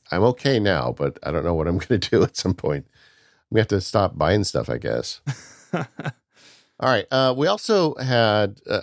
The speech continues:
Speaker 1: I talked on the show recently about the Air, Apple T V and the AirPods and, and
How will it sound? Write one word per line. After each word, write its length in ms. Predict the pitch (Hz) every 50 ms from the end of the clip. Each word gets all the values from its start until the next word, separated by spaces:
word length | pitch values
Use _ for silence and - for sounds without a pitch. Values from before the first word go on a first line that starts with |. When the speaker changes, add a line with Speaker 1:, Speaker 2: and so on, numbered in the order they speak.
| -
Speaker 1:
I 120 | 113 143 170
talked 360 | - - 175 170 165 151 -
on 140 | 135 123 117
the 40 |
show 520 | 110 - - 120 104 101 95 92 92 87 85
recently 560 | - 98 98 98 - 104 87 - 90 90 82
about 500 | 80 78 - 80 78 78 76 69 67 - _ _ _ _ _ -
the 260 | - 90 82 80 71
Air, 280 | 73 92 92 92 - -
Apple 220 | 95 92 - 104
T 160 | - - 98
V 280 | 90 78 78 78 73 73
and 100 | 76 73
the 60 | 73
AirPods 580 | 71 73 78 76 - 76 69 67 71 73 65 -
and, 240 | 76 73 69 69 -
and 340 | - 85 76 73 76 62